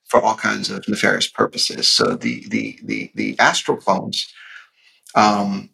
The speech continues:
are, are, are definitely used to get power. So, so here's one way of this being done. Um, Hillary Clinton, before, and this actually happened in the year she ran against Donald Trump, wa-, wa-, was one of my Illuminati defector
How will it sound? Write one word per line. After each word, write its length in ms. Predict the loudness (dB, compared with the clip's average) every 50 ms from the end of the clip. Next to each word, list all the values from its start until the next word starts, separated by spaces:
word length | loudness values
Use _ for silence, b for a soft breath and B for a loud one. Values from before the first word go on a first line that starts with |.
| _ 2
are, 160 | 2 2 4
are, 240 | 2 0 0 0 0 0
are 80 | 0
definitely 500 | 4 4 4 2 2 0 -6 -6 -6 -6
used 180 | -6 -6 -6 -6
to 80 | -4 -4
get 160 | -4 -2 0
power. 220 | 2 4 4 4
So, 160 | 2 0 -2
so 180 | -2 -2 -2 -2
here's 380 | -2 0 2 2 2 2 0 -4
one 360 | -2 2 4 4 6 6 4
way 220 | 4 4 4 2
of 100 | 0 -2
this 220 | -4 -4 -4 -4 -6
being 400 | -8 -8 0 2 4 4 4 4
done. 340 | 2 2 2 0 -2 -10 _ B B B B B B B B B _ _ 4
Um, 540 | 6 6 6 4 2 0 -2 -6 -8 -10 -10 _ -4
Hillary 340 | 0 2 4 4 4 4
Clinton, 640 | 4 2 2 4 4 4 4 2 -2 -6 -8 -8 -12 _ _ _ _ _ 0
before, 640 | 0 0 2 4 6 6 8 8 6 4 2 -2 -4 -8 -10 -12 -12 -12 -8
and 240 | -4 -2 0 0 0
this 120 | 2 4 4
actually 280 | 4 4 2 -2 0
happened 460 | 2 2 2 2 0 -2 -4 -2 -2
in 120 | -2 -2 -2
the 100 | -2 -2 -2
year 80 | 0
she 140 | 0 0 2
ran 160 | 2 0 0
against 280 | -2 -4 -6 -6 -2 0
Donald 260 | 2 2 2 0 0
Trump, 280 | 2 2 2 2 0 _
wa-, 200 | -2 -2 -2 0
wa-, 180 | 0 0 -2 -2 -2 -4
was 180 | -4 -4 -2
one 140 | -2 -2 -2
of 80 | 0 2
my 120 | 2 2
Illuminati 440 | 2 2 0 2 2 2 2 2 0
defector 640 | -4 -4 0 0 0 0 -2 -4 -4 -4 -4 -6